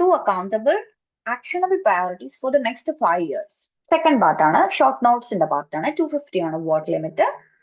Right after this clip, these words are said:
തേർട്ടീൻ ആണ് ടോട്ടൽ സ്കോർ എന്ന് പറയുന്നത്. സെവൻത് ക്വസ്റ്റ്യൻ, നോളജ് ബേസ്ഡ് എക്കോണമി, ഇപ്-, ഏഹ്, implication for എൽ ഐ എസ് staffing and competence. Eighth, hybrid library, core architecture,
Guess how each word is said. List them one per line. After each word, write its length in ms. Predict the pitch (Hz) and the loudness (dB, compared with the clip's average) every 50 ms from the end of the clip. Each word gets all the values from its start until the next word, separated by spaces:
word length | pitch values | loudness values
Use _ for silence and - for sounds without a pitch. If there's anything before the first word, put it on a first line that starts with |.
| _ _ 294 | _ _ 4
തേർട്ടീൻ 300 | 285 285 285 269 240 196 165 | 4 4 4 2 0 0 -2
ആണ് 100 | 160 170 220 262 | -2 -2 -2 -2
ടോട്ടൽ 240 | 247 240 247 240 220 - | -2 0 -2 -4 -6 -6
സ്കോർ 220 | - - 175 165 156 156 | -2 0 0 0 0 -2
എന്ന് 120 | 151 143 120 | -8 -12 -14
പറയുന്നത്. 320 | 120 - - - - - - - - | -14 -16 -16 -16 -18 -20 -20 -10 -6
സെവൻത് 280 | 311 269 214 - - 190 - | -2 0 0 -2 -2 -6 -10
ക്വസ്റ്റ്യൻ, 280 | - 151 - - 330 - - - - - _ - 262 | -10 -8 -6 -6 -6 -6 -8 -14 -20 -14 _ 0 2
നോളജ് 340 | 277 294 320 359 339 320 277 285 | 4 6 6 4 2 2 2 2
ബേസ്ഡ് 340 | 302 311 294 302 - - - - | 2 2 0 -4 -8 -10 -10 -6
എക്കോണമി, 440 | - - 170 160 156 156 - 135 - _ _ _ _ _ _ _ _ _ - - | -6 -4 -4 -4 -6 -8 -10 -12 -14 _ _ _ _ _ _ _ _ _ -4 -4
ഇപ്-, 140 | 196 - - 214 202 | -4 2 4 6 8
ഏഹ്, 160 | 190 180 180 190 226 | 8 8 8 6 6
implication 500 | 226 233 240 226 247 254 247 - 285 277 - | 4 2 2 0 0 -2 0 0 -2 -2 2
for 140 | - 320 359 - - - - - 202 190 | 4 4 4 4 0 -2 0 2 4 6
എൽ 80 | 190 196 202 208 | 6 6 6 6
ഐ 20 | 220 262 311 | 6 4 2
എസ് 120 | 302 - - | 2 0 -2
staffing 440 | - 196 175 170 - - - 269 302 - - 214 | 0 0 0 0 -4 -6 -8 -8 -8 -4 -4 -2
and 120 | 254 349 381 - _ _ _ _ _ _ - | -2 -2 -4 -10 _ _ _ _ _ _ -2
competence. 600 | 233 226 202 175 170 165 143 139 143 143 143 - - - - _ _ _ _ _ _ _ - - 269 | -2 0 0 -2 -4 -6 -8 -12 -16 -18 -18 -18 -18 -20 -20 _ _ _ _ _ _ _ 0 2 2
Eighth, 180 | 202 - - - - - - | 2 0 -2 -8 -12 -6 0
hybrid 360 | 262 277 285 285 285 330 330 | 2 2 2 4 4 4 4
library, 540 | 277 214 180 165 160 - 156 143 - - - - | 4 4 4 2 0 0 -2 -2 -4 -6 -8 0
core 180 | - 247 240 220 | 2 4 6 6
architecture, 580 | 190 170 165 - 208 214 208 208 214 - 392 | 4 4 0 0 2 2 2 2 2 0 -2